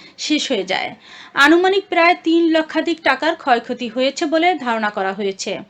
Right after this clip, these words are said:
সাটুরিয়া ফায়ার স্টেশনের স্টেশন ইনচার্জ মুজিবুর রহমান বলেন, "আমরা খবর পাওয়ার সাথে সাথে ঘটনাস্থলে পৌঁছাই এবং আগুন নিয়ন্ত্রণে আনতে সক্ষম হই।" তিনি আরও বলেন, আগুনটি বৈদ্যুতিক শর্ট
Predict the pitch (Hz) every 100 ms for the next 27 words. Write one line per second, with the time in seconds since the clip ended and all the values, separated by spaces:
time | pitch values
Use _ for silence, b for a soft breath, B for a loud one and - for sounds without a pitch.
0 | B B 320 311 - 320 311 359 392 403
1 | 359 339 330 - - 302 311 339 339 320
2 | - 320 320 339 302 262 262 262 269 262
3 | 254 262 254 302 330 320 311 320 311 208
4 | 175 285 392 349 B B - 240 247 240
5 | 262 233 269 247 247 247 262 247 254 -
6 | 240 339 285 240 226 202 196 226 311 415
7 | 262 220 220 196 117 - B B 262 226
8 | 247 302 214 247 294 294 302 311 320 330
9 | 330 294 302 208 180 233 226 240 196 196
10 | 170 196 B B B 269 269 254 233 247
11 | 220 214 381 - B 269 277 339 359 311
12 | 285 285 320 320 339 320 - 254